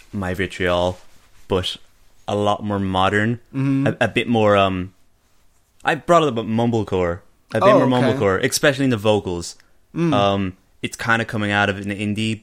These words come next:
Speaker 1: backdrop with, with more rocking guitars,
Speaker 2: Okay.
Speaker 1: more heavy guitars. That's where the My Vitriol part comes from.
Speaker 2: Yeah.
Speaker 1: Because a lot of, a lot of guitars in this are very heavy. Like, there's a lot of personality in this.
Speaker 2: Yes.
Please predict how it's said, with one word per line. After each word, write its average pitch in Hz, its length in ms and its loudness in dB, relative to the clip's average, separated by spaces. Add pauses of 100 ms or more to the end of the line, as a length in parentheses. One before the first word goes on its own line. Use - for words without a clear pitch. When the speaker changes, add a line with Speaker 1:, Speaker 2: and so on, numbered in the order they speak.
Speaker 1:
backdrop 117 680 -4
with, 107 340 -8 (120)
with 104 180 -4
more 101 240 0
rocking 92 400 -2
guitars, 90 540 -2 (240)
Speaker 2:
Okay. 123 160 -2
Speaker 1:
more 120 180 2
heavy 107 200 0
guitars. 101 380 0
That's 104 200 -2
where 104 120 0
the 95 100 -2
My 92 180 0
Vitriol 87 380 -6
part 85 240 -6
comes 85 180 -10
from. 85 280 -12
Speaker 2:
Yeah. 123 420 -2
Speaker 1:
Because 107 140 -2
a 113 60 2
lot 120 220 2
of, 135 100 -4
a 117 60 0
lot 131 140 2
of 135 60 -2
guitars 127 300 2
in 117 40 -4
this 117 180 -2
are 92 100 0
very 95 320 0
heavy. 90 400 -2 (440)
Like, 95 120 -6
there's 98 120 -4
a 101 60 0
lot 110 160 2
of - 80 -8
personality 98 580 -4
in 85 120 -8
this. 82 300 -14 (100)
Speaker 2:
Yes. 110 600 -10